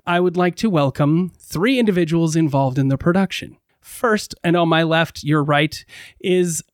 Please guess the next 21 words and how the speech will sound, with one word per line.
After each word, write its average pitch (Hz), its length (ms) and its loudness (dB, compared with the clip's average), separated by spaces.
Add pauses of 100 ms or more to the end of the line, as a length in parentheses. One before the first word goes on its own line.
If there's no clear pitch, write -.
(140)
Brad 190 520 0
Snowden, 135 600 -2
two-time 208 680 0
Cat 196 260 2
Award 160 380 0
nominee, 147 600 0
Outstanding 156 640 0
Direction 151 400 0
of 139 100 2
a 131 40 -2
Play 147 300 -2
for - 240 -2
Odd 165 240 -2
Couple 143 280 -2
female 190 380 0
version 143 360 0
from 139 240 -2
two 254 300 -2
thousand 190 500 0
and 135 160 0
fourteen, 165 680 -2